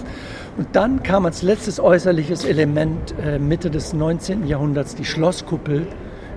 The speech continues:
über dem Eosander-Portal hinzu. Für die hat Eosander schon Skizzen gemacht, viel höher. Schinkel hat Skizzen dafür gemacht, etwas niedriger. Und auf der Basis hat dann Stüler die jetzt auch wieder rekonstruierte Kuppel entworfen. Das war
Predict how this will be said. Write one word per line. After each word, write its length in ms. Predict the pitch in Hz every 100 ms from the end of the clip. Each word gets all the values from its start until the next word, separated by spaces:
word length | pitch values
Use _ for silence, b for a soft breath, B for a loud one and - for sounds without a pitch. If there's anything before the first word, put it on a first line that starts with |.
| -
über 180 | 151 147
dem 240 | 160 151
Eosander-Portal 880 | 151 143 143 143 135 147 139 135 135
hinzu. 480 | 123 113 - 190 220 B B B - 202
Für 180 | 202 175
die 200 | - 156
hat 140 | 139 -
Eosander 480 | 143 127 156 220
schon 180 | 214 208
Skizzen 400 | - 226 - 220
gemacht, 420 | 190 180 185 - - B B B -
viel 240 | 196 175
höher. 420 | 143 160 156 151 233 - - - - B B B B -
Schinkel 800 | - 196 220 196 196 196 214
hat 200 | 151 190
Skizzen 360 | - 220 202 202
dafür 220 | 170 180
gemacht, 260 | 160 156 185
etwas 280 | 175 156 170
niedriger. 540 | 170 185 190 196 202 B B B -
Und 160 | 165
auf 160 | - -
der 160 | 185 190
Basis 460 | 175 170 170 -
hat 120 | 165
dann 140 | 180 143
Stüler 580 | - 165 165 160 156 156 B B B -
die 300 | 151 143 147 156 - - - 131
jetzt 220 | 147 -
auch 140 | 175
wieder 220 | 170 143 127
rekonstruierte 760 | 139 143 131 - 135 143 139
Kuppel 360 | - 143 139 135
entworfen. 580 | 135 117 139 127 - 127
Das 180 | 180 -
war 240 | 160 -